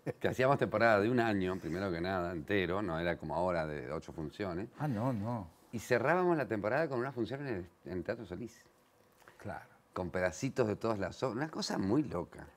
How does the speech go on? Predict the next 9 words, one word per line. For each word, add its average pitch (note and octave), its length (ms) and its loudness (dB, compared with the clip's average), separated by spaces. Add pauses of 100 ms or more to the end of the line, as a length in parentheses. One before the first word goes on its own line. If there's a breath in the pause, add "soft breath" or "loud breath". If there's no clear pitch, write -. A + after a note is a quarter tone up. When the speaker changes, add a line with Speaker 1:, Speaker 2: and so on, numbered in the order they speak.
Speaker 1:
Tres, F3 240 4 (140)
tres E3+ 220 6
días F#3+ 220 6
seguidos C3 460 4
fueron. G2 320 -8
Speaker 2:
Sí. E2+ 200 -8 (240)
Speaker 1:
Agotado A#2 520 0
el G2 80 -6
Solís. G2+ 480 -14